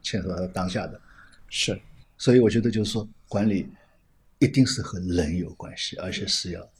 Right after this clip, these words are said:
Speaker 1: 研究，不是简单的一个说你只要有经济刺激它就会那个，而是它是方方面面的考虑。
Speaker 2: 对，因为确实是您说的，就是金融它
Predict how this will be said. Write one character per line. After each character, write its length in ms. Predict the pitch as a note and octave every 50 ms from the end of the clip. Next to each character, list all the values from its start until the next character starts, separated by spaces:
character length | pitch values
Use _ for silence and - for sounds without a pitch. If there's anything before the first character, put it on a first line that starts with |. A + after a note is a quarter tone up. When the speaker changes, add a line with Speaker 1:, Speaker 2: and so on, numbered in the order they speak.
| - -
Speaker 1:
研 240 | F3 B2+ F#2 F#2 F2+
究， 260 | - F#2+ F#2 F#2 - - _ _ _ _ _ _ _ _ _
不 80 | - C#3+
是 140 | C#3 - C3+
简 300 | - - A2+ F#2+ D#2+ D#2
单 140 | G2+ G#2+
的 100 | A2+ A2
一 80 | G2+ F#2
个 100 | F#2 F#2
说 180 | - - G2 F2+
你 120 | F2+ F2
只 140 | F2 - A2
要 80 | G#2+ A2
有 100 | G2 F2
经 180 | - - A2+
济 80 | G2+ G#2
刺 200 | F#2+ - - -
激 120 | G#2 - F2+
它 180 | - - -
就 140 | - - F2+
会 200 | - - F#2 F2
那 140 | F2 F2+ F#2
个， 120 | F2+ - - - _ _ _ _ _ _ _ _ _
而 140 | - G2+ G2
是 80 | - -
它 140 | - -
是 140 | F#2+ - A#2+
方 240 | - - G#2 F#2+ F#2
方 160 | A2+ A2 G#2 A#2+
面 140 | B2+ A2+
面 140 | G2+ F2+ - -
的 100 | - -
考 200 | - - - - - -
虑。 60 | - _ _ -
Speaker 2:
对， 120 | - G2 F2+ - _ _ - -
因 80 | G#2+
为 80 | G2 G2
确 200 | G2+ - D3+ C3+
实 160 | - - F2+
是 160 | F2 - - E2 D#2 D#2
您 80 | E2+
说 140 | - - F#2
的， 60 | F2 D#2+
就 100 | - A2+
是 260 | G#2+ - F#2+ F#2 - - - - - - - - - - - _ - -
金 160 | - C#3 C#3
融 180 | A#2+ F#2 F#2+ G#2
它 180 | - A#2 B2